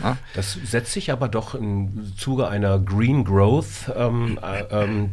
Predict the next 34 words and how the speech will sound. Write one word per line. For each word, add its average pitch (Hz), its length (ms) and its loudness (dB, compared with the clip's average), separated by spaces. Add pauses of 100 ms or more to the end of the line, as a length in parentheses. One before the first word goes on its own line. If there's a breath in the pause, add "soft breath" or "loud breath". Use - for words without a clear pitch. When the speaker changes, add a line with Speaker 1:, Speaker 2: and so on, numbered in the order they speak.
Speaker 2:
Technologiegläubigkeit, 123 1700 2
würde 123 100 0
ich - 60 -4
jetzt 117 120 -4
fast - 180 -2
sagen, 127 220 4
auch 123 120 2
nochmal 120 220 4
fröhlich - 360 0
weiter, 73 420 -2
ne? 85 180 -2
Also 104 220 0
grüne 143 340 4
Technologie 120 640 0
wird 107 160 -2
die 95 120 -2
Welt 92 300 0
retten. 139 380 -2
Bill 101 160 2
Gates 104 320 2
hatte 113 160 0
das 98 140 0
vor 98 120 -4
kurzem 98 240 -2
Speaker 1:
Mhm. 98 60 6
Speaker 2:
nochmal 80 160 2
gesagt. 117 460 -2
Die 104 80 -2
grünen 120 280 -2
Technologien 101 760 -2
werden, 101 220 2
sind 101 220 0
jetzt 127 180 0
so 98 220 0